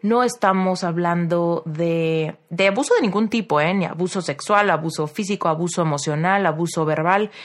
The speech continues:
no. Estamos hablando de ofensas y te quiero leer una, eh, definición que encontré en internet y quiero que sobre este contexto hablemos en este episodio. Una ofensa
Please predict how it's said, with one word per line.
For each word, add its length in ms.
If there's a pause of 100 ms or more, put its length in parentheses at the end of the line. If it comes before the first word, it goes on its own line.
(320)
no. 280 (420)
Estamos 440
hablando 680
de 240
ofensas 840
y 80
te 120
quiero 200
leer 240
una, 520
eh, 280
definición 720
que 100
encontré 340
en 80
internet 640 (400)
y 80
quiero 240
que 80
sobre 300
este 240
contexto 720
hablemos 400
en 100
este 180
episodio. 420 (1400)
Una 240
ofensa 580